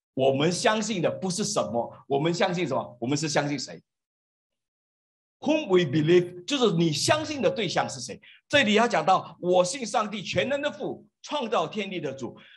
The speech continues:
这个“信”字很关键啊。我很喜欢保罗在罗马书第一章十九节，他讲到神的事情，人所能知道的，神已经显明在人性里面。神已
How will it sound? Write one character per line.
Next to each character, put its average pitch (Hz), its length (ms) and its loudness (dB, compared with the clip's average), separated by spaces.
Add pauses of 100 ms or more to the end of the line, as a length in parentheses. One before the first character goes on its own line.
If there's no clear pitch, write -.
(120)
这 339 160 0
个 247 140 2
“信” 247 360 -2
字 196 440 -6 (120)
很 156 260 0
关 175 220 4
键 170 220 0
啊。 117 100 -6 (200)
我 160 120 4
很 220 220 2
喜 139 240 -8
欢 170 340 0
保 123 220 -2
罗 143 160 -2
在 - 160 2
罗 165 160 2
马 147 140 -2
书 156 180 -12
第 185 140 -14
一 170 100 -10
章 160 160 -2
十 170 140 -10
九 123 160 -8
节， 139 200 -4 (140)
他 190 140 2
讲 151 120 0
到 - 240 -4 (460)
神 - 320 2
的 302 80 2
事 285 240 -2
情， 175 320 0 (160)
人 247 320 4
所 160 260 0
能 156 220 0
知 233 180 -6
道 220 160 8
的， 139 160 0 (160)
神 233 440 0
已 180 40 -4
经 220 200 -6
显 165 360 0
明 135 240 -2
在 170 460 0
人 156 180 0
性 185 220 -6
里 131 80 -4
面。 123 220 -6 (180)
神 247 340 2
已 254 240 -6